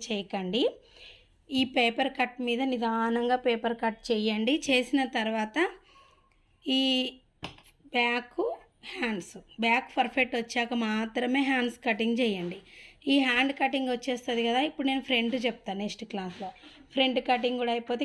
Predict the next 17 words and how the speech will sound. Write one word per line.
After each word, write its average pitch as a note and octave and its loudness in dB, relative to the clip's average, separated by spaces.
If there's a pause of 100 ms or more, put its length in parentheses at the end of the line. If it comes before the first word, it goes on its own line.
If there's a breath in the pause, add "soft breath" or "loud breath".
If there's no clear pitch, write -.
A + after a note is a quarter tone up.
క్రాస్ A#3+ -4
బెల్ట్, G3 -4
ఇలా B3 4
ఒక్కొక్క B3+ -2
స్టెప్ B3+ 0 (120)
చెప్తాను. A#3 0 (600 loud breath)
అది C#4 4 (120)
కంటిన్యూ C#4 4
చేసుకుంటే C4 0
ఇది C#4 0
పర్ఫెక్ట్ C4+ 2
అయిపోయిన B3 -2
తర్వాత B3 -4
నేను C#4+ 4
ఇక్కడ D4 0
స్టిచ్చింగ్ C#4 2
వీడియోస్లో B3+ 0